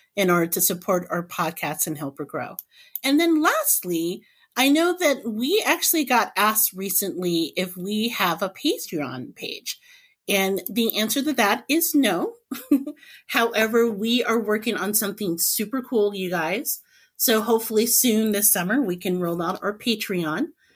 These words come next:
um, where we can kinda give some really unique stuff by way of, you know, giving thanks to those who support us. But in the meantime,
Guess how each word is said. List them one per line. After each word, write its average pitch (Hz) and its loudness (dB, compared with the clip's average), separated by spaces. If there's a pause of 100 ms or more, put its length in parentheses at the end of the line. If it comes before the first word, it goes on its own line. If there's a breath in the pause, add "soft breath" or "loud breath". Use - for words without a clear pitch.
(260)
um, 175 0
where 180 2
we 180 -6
can 175 -2
kinda 175 -2 (520)
give 190 2
some 240 4
really 453 2
unique 339 4
stuff - 0 (180)
by 208 2
way 185 0
of, 180 -4 (540)
you 202 2
know, 190 2
giving 190 0
thanks 170 0
to 185 0
those 170 -2
who 185 -6
support 196 0
us. 254 -2 (460 soft breath)
But 254 4
in 359 6
the 381 4
meantime, 277 0